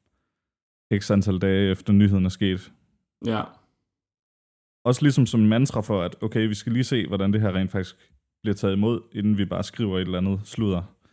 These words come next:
Speaker 2: Ja.
Speaker 1: Og det synes jeg er meget cool.
Speaker 2: Ja, men på den anden side, så er det jo også tit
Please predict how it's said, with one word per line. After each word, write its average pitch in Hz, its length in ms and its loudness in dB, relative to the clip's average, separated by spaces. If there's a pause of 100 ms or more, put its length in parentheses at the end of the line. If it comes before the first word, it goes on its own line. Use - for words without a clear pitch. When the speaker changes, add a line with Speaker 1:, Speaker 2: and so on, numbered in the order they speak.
(360)
Speaker 2:
Ja. 123 140 2 (640)
Speaker 1:
Og 110 80 -8
det 147 80 0
synes 165 180 -2
jeg 139 60 0
er 120 40 0
meget 113 200 0
cool. 131 240 0 (1400)
Speaker 2:
Ja, 127 380 0
men 127 280 2
på 131 100 -4
den 120 80 0
anden 151 140 2
side, 135 160 0
så 147 60 -2
er 143 40 2
det 139 60 2
jo 135 60 2
også - 200 -4 (240)
tit 170 360 -6